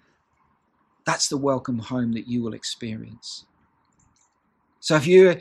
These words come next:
in either of those two groups and you're ready to say yes, in a moment, what you can do on the, on the chat facility, you can t-,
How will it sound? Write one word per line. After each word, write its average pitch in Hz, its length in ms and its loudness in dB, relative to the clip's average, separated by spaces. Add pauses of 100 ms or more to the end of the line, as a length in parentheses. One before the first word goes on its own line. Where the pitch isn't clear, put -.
(160)
in 165 140 -2
either 175 260 0
of 151 100 -4
those 165 240 0
two 160 200 -8
groups 151 320 -4
and 147 100 -4
you're 147 100 -4
ready 147 280 -4
to 143 100 -8
say 147 240 -4
yes, 143 280 -4
in 143 60 -6
a 139 40 -4
moment, 143 460 -2
what 127 160 -6
you 143 100 -6
can 139 220 -8
do 147 360 0
on 131 140 -2
the, 127 160 -4
on 135 100 -4
the 131 80 -6
chat - 380 -10
facility, 135 520 -8
you 131 220 -4
can 131 220 -10 (560)
t-, - 100 -14